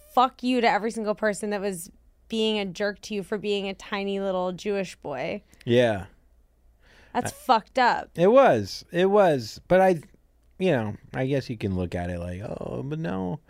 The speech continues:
Speaker 2: I was a successful comedian because I went through that." Who knows? Maybe I would, still would have been funny if I
Speaker 1: Yeah, I think you still would have been funny.
Speaker 2: Yeah.
Speaker 1: You know. Does pain always make us funnier? Yeah.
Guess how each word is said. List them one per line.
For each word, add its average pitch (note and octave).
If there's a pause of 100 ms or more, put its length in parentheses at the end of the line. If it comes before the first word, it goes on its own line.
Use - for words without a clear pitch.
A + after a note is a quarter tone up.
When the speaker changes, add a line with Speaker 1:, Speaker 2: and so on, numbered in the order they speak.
(540)
Speaker 2:
I D#3+
was E3
a E3
successful F3+
comedian E3
because D3+
I D3+
went D3+
through E3
that." A2
Who D#3
knows? G2
Maybe A#2+
I G#2
would, G2
still G#2
would F#2+
have F2
been F2+
funny F2+ (160)
if B2+
I G4
Speaker 1:
Yeah, G4+
I G4
think F#4+
you F4
still -
would A3+
have -
been F#3
funny. D#3 (240)
Speaker 2:
Yeah. G2+ (800)
Speaker 1:
You C4
know. G3+ (840)
Does D4
pain D#4+
always A#3
make D4
us D#4+
funnier? D#4+ (1700)
Yeah. F#4